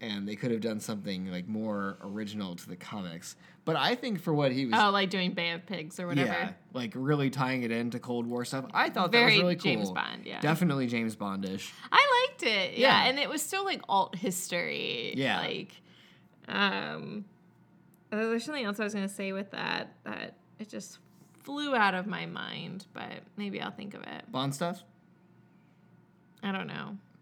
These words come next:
Speaker 1: Michael Fassbender as James Bond? I've seen that before. He's too old now.
Speaker 2: Ugh, he would have been a good James Bond.
Speaker 1: Oh, I didn't know he was married to Alicia Vikander.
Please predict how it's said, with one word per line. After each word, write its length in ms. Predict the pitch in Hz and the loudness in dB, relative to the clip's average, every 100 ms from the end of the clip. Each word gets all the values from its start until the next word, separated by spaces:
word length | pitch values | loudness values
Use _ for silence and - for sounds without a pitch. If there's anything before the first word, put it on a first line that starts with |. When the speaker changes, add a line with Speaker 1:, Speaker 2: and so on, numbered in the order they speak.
| - _ - | -20 _ -6
Speaker 1:
Michael 280 | 131 135 | -4 -4
Fassbender 520 | 135 147 143 151 147 147 | -2 -2 -2 -4 -2 -4
as 100 | 143 | -4
James 240 | 151 151 | -4 -4
Bond? 240 | 151 156 165 | -4 -4 -4
I've 80 | |
seen 120 | - 127 | -6 -6
that 120 | 110 | -8
before. 360 | - - 90 90 _ _ _ - | -10 -10 -8 -10 _ _ _ -20
He's 100 | - | -6
too 180 | 113 | -4
old 200 | 104 101 | -2 -2
now. 280 | 101 104 98 - - _ _ _ _ _ _ _ _ _ - | -2 -4 -6 -8 -20 _ _ _ _ _ _ _ _ _ -2
Speaker 2:
Ugh, 200 | 196 185 - - - | 0 0 -8 -14 -6
he 120 | 185 | -4
would 120 | 185 | -2
have 100 | 180 | -4
been 140 | 180 170 | -6 -6
a 80 | |
good 200 | 165 165 | -6 -8
James 360 | 165 196 185 180 | -10 -8 -8 -6
Bond. 460 | - - - 202 196 - _ - - _ _ _ - - _ _ - - | -6 -4 -2 -4 -6 -12 _ -20 -20 _ _ _ -20 -20 _ _ -12 -2
Speaker 1:
Oh, 60 | |
I 60 | 226 | 0
didn't 140 | 330 | 0
know 80 | 202 | 0
he 80 | 156 | 0
was 120 | 139 | 0
married 260 | 131 135 135 | 0 -2 -2
to 100 | 127 | -2
Alicia 300 | 117 127 120 | -2 -4 -6
Vikander. 440 | 107 117 139 123 | -8 -8 -8 -10